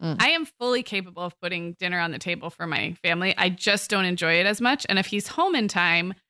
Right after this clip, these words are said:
Speaker 2: then he'll do it. And often it's, it's fifty fifty in terms of deciding what to thaw, what to get, what to, like, we're very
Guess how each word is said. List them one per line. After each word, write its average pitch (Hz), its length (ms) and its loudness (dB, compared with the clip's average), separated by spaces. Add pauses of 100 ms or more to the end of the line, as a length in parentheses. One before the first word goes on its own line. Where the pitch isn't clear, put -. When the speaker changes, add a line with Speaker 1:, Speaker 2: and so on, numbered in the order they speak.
(380)
Speaker 2:
then 185 460 2
he'll 208 120 2
do 196 200 2
it. - 240 0
And 247 160 2
often 330 360 2
it's, 302 160 -6 (120)
it's - 160 -4
fifty 415 360 -4
fifty 294 360 -6
in 247 100 -2
terms 226 240 -4
of 208 140 -4
deciding 185 500 0
what 226 200 2
to 269 80 -6
thaw, 202 400 4
what 208 180 -6
to 247 80 -10
get, 196 320 2
what 202 140 -4
to, 202 160 -2
like, 214 180 2
we're 247 100 2
very 277 460 2